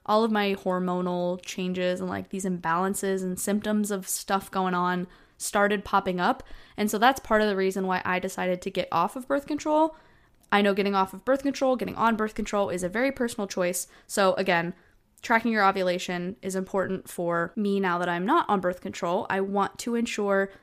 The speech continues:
that I am ovulating each month. And you can tell if, when you've ovulated by your temperature. So you take your temperature around the same time every morning. I just do it around, like, seven, seven thirty when I wake up. And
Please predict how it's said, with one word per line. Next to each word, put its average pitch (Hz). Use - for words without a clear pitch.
that 175
I 170
am 185
ovulating 233
each -
month. -
And 185
you 190
can 196
tell 269
if, 196
when 208
you've 196
ovulated 185
by 165
your 196
temperature. -
So -
you 208
take 214
your 277
temperature 214
around 202
the 240
same 214
time 190
every 208
morning. 175
I 180
just 190
do 190
it 180
around, 180
like, 170
seven, 180
seven 190
thirty 180
when 180
I 160
wake 156
up. 262
And 196